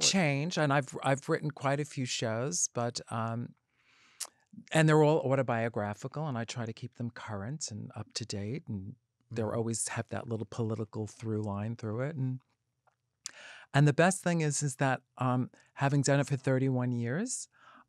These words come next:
Speaker 2: I, I've gotten all these years of responses from people that, um, I did change some people's lives.
Speaker 1: Yeah.
Speaker 2: And that's, like, the greatest thing ever.
Speaker 1: Yeah.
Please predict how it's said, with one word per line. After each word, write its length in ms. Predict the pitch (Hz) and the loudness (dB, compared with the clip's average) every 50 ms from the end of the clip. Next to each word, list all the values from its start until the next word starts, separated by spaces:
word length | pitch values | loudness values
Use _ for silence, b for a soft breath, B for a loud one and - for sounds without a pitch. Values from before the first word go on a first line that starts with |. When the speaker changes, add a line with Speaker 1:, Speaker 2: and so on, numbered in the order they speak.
| _ _ _ _ _ _ _ _ _ _ _ - - | _ _ _ _ _ _ _ _ _ _ _ -16 -12
Speaker 2:
I, 200 | 170 - - - _ - | -8 -6 -6 -6 _ 0
I've 260 | 131 135 139 - - | 2 2 2 2 2
gotten 480 | - 139 139 - 147 143 143 139 127 - _ _ _ _ _ _ _ _ _ _ _ _ _ - | 2 2 2 4 2 2 2 2 0 -4 _ _ _ _ _ _ _ _ _ _ _ _ _ -6
all 260 | - - 143 147 165 | 0 4 4 6 6
these 260 | 156 160 156 139 123 | 6 4 4 4 2
years 340 | 131 127 131 131 131 123 - - | 2 4 4 4 4 2 0 -4
of 560 | - 120 110 110 110 107 104 - - - _ _ _ _ _ _ _ _ _ _ - - | -2 -2 0 0 0 -2 -4 -8 -18 -20 _ _ _ _ _ _ _ _ _ _ -18 -8
responses 640 | - 113 123 113 - - 123 117 120 120 - 131 120 - | -2 -2 0 0 0 -2 0 -2 0 -2 -2 -2 -2 -2
from 160 | - 120 113 | -2 -2 -4
people 280 | 110 117 120 - - 123 | -4 -6 -8 -6 -8 -8
that, 220 | 117 120 117 120 - | -6 -6 -6 -6 -6
um, 280 | - 117 120 127 - - _ _ _ _ _ _ _ _ | -6 -6 -6 -6 -8 -10 _ _ _ _ _ _ _ _
I 120 | - 139 147 | -6 -6 -6
did 200 | - - 202 - | -4 -6 -6 -6
change 360 | - - 143 135 127 127 - | -4 -4 -4 -4 -4 -4 -6
some 160 | - 120 117 | -6 -8 -8
people's 380 | - - 113 - 113 113 - - | -8 -8 -12 -10 -10 -10 -10 -10
lives. 400 | 104 95 101 101 - - - - _ _ _ _ - | -10 -10 -10 -12 -14 -16 -20 -20 _ _ _ _ -10
Speaker 1:
Yeah. 240 | 139 139 139 131 117 104 101 - | -8 -6 -4 -4 -6 -8 -6 -4
Speaker 2:
And 140 | 131 127 135 | -2 0 0
that's, 220 | 139 143 - - | -2 -2 -4 -4
like, 160 | 139 131 135 - _ _ - | -4 -4 -4 -6 _ _ -10
the 80 | - | -10
greatest 500 | 117 - - 127 127 139 156 151 - - | -6 -2 0 0 2 2 -2 -4 -6 -6
thing 240 | - 160 165 175 170 _ _ _ - | -6 -4 -4 -4 -6 _ _ _ 0
ever. 400 | 139 147 131 107 104 - - _ _ _ _ _ _ - | 0 0 2 0 -2 -2 -6 _ _ _ _ _ _ -6
Speaker 1:
Yeah. 340 | - 131 135 139 113 69 | -4 -2 -2 -2 -2 -4